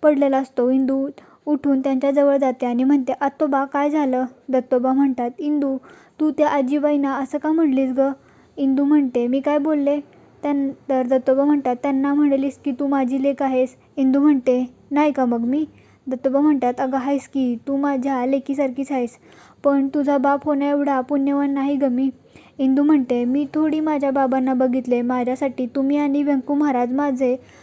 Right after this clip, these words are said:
बा माऊली आहात. विठुराया तर पाठीराखा आहेच, पण तुम्ही माझे बा माऊली आहात आत्तोबा. तर त्या आत्तोबा,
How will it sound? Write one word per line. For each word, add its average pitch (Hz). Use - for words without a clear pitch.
बा 262
माऊली 269
आहात. 254
विठुराया 254
तर 247
पाठीराखा 247
आहेच, 285
पण 277
तुम्ही 294
माझे 254
बा 269
माऊली 262
आहात 247
आत्तोबा. 247
तर 269
त्या 277
आत्तोबा, 269